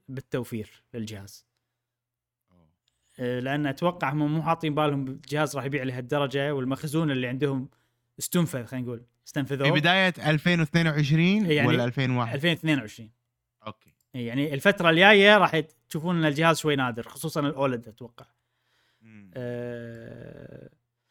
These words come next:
Speaker 1: شيء زين وش مو زين؟ أنا قلت هالشيء أكثر من مرة، إن أنا مستانس إن الجهاز قاعد يبيع، آه، لأن الجهاز عجيب، آه، لأن البيع الوايد هذا راح تتعقب عليه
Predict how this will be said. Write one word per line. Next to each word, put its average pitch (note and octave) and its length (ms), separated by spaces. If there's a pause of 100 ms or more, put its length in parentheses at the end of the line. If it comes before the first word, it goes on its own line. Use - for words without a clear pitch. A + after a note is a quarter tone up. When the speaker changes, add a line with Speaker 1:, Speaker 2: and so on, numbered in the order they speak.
(1000)
Speaker 1:
شيء D#4 240
زين D#4+ 280
وش C4 80
مو C4 180
زين؟ A3+ 300 (360)
أنا G3 300 (180)
قلت A#3 220
هالشيء F#3+ 380
أكثر E3 240
من D3 100
مرة، C#3 440 (380)
إن D3+ 140
أنا E3+ 500
مستانس F3 500
إن D3 60
الجهاز C#3 300
قاعد C#3 100
يبيع، C#3 280 (680)
آه، A#2 380
لأن C3 160
الجهاز C#3 420
عجيب، A#2+ 360 (240)
آه، A2+ 520
لأن B2 220
البيع B2+ 720
الوايد C#3+ 400
هذا D3 420
راح C#3 120
تتعقب C#3 520
عليه C#3+ 400